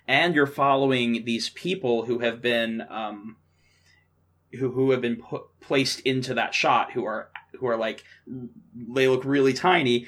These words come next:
and you see the big fight happening in the background, and just the way that they are able to illustrate the scale of the battle in that way is really cool.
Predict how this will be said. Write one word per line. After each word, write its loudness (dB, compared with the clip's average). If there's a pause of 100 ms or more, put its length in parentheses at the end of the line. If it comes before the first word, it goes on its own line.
(100)
and 0
you 2
see -2
the 2
big 0
fight 0
happening -4
in -4
the -6
background, 0
and -4
just -2 (380)
the 2
way 2
that 0
they 4
are 0
able -2
to -12
illustrate -4
the -10
scale -6
of -6
the -8
battle -6
in -12
that -2
way -4 (100)
is -8 (220)
really -6
cool. -6